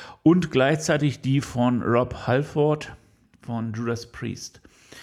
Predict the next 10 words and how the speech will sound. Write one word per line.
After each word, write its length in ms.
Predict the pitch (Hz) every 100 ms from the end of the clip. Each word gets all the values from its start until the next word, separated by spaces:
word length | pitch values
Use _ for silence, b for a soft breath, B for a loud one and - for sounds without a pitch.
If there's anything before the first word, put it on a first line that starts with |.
| B B B -
Ähm, 380 | 127 139 139 127
ich 140 | 135
habe 120 | 175
logischerweise 640 | 147 139 143 120 135 135 139
mit 240 | 123 120
Gary 260 | 113 117 117
Moore 340 | 117 135 165
angefangen 720 | 160 180 180 - 165 165 165
und, 460 | 165 120 123 123 113
ähm, 340 | 110 110 110